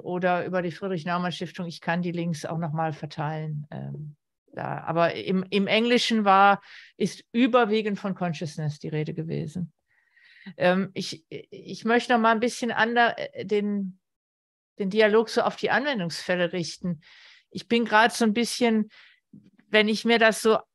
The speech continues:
anschaue und, und sehe, was da gerade passiert in diesem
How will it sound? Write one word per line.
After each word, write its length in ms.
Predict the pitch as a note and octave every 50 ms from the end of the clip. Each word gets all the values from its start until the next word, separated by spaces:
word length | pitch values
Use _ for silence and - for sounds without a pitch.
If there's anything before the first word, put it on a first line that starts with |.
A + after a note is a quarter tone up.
| _ _ _ _ _
anschaue 880 | - G#3 G#3+ B3 - - - B3 A#3 B3 B3+ B3+ B3+ B3+ B3+ B3 - -
und, 460 | - - G#3 G#3 G3+ G3 - - - _
und 300 | - G#3 G#3 G3+ G3 -
sehe, 460 | - - - - G#3+ G#3+ A#3 B3 A#3
was 200 | A3+ A3+ A3 -
da 100 | - A3
gerade 300 | G3+ F#3+ G3+ G#3+ A3 A3+
passiert 580 | A3 - A3 F#3+ - - A3 G#3 A3 A#3+ C4 B3
in 160 | A3+ A3 G#3
diesem 580 | G3+ A3 G#3+ G3 G3+ G3+ G3 G3 F#3+ F#3 F3